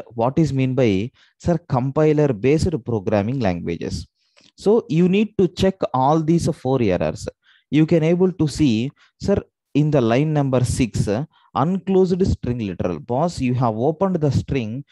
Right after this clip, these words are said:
but you didn't close it. So unclosed string literal here also. Semicolon expected at the end.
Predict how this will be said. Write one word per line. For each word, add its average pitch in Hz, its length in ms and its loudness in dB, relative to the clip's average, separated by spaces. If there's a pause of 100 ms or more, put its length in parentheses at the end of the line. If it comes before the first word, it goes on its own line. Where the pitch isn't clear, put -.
(200)
but 185 160 -2
you 165 160 2
didn't 139 400 0 (100)
close 90 240 -4
it. 90 160 -10 (380)
So - 160 -4
unclosed 160 680 0
string 117 300 -4
literal 95 380 -4
here 120 260 0
also. - 380 -4 (360)
Semicolon 165 680 2
expected 123 520 -4
at 98 180 0
the 104 240 2
end. 87 280 -6